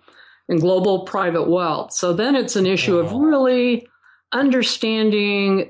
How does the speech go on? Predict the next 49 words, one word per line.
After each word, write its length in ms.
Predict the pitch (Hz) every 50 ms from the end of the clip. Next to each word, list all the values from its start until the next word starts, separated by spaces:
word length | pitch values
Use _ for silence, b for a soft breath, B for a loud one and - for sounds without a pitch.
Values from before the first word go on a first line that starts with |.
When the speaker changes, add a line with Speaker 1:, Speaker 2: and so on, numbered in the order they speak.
| -
Speaker 1:
you 220 | - 185 185 185 180
know, 140 | 175 165
the 100 | 160 175
funding 400 | 165 - - 302 349 339 294 214
ecosystem. 720 | 180 160 151 - 160 143 - - 160 - - - 147 - -
So 540 | - - - 196 180 175 170 170 165 170 156
in 200 | - - 202 196
the 80 | 196 208
United 380 | 220 208 196 190 190 214 214 208
States, 380 | - - 185 175 175 175 175
there's 140 | - 175 156
over 220 | 180 165 175 165
three 260 | 160 - 160 151 170 185
hundred 480 | 180 208 208 196 226 226 233 233 - -
angel 320 | 175 170 175 175 156 170 156
groups. 520 | - 147 147 165 240 247 - - - B B B B B B B B B
Angels 460 | 175 190 220 233 220 262 269 247 -
fund 680 | - - - 196 190 180 175 175 180 185 208 214 208 - -
ninety 540 | - 147 156 160 170 175 190 208 220 226 262
percent 500 | 254 - 262 254 262 - 220 202 196 196
of 120 | 190 170
the 80 | 175 156
high 180 | - 175 165 170
potential 480 | - 240 226 - 247 247 240 - 294
deals. 640 | 226 165 165 147 143 143 147 175 247 - - - b b b b b b b b b b -
They're 400 | 196 196 196 190 185 185 180 185
equally 540 | - 240 254 262 254 - 240 240 233 233 220
spread 640 | 220 - - - - 190 190 185 180 180 196 214 214
from 240 | - 196 180 165 160
north 320 | 170 180 202 220 214 214 -
to 80 | 214
south, 460 | - - - 180 170 170 185 214 208
to 100 | - -
west 400 | 160 151 170 196 196 - - -
and 340 | 214 202 190 175 147 - - -
to 200 | - 196 - 180
east. 380 | 170 165 170 202 - - -
You 60 | 190
don't 280 | 170 185 196 185 - -
have 340 | - - 180 202 233 240 -
to 80 | - 190
move 200 | 170 160 160 160
to 60 | -
Silicon 460 | - - - 170 160 151 151 175 160 151
Valley. 320 | 147 147 147 147 175 214
Certainly 400 | 208 - - 185 160 156 165 160
that's 260 | 160 165 156 - -
a 60 | 156
plus. 600 | 151 - - 226 233 208 156 151 151 143 - -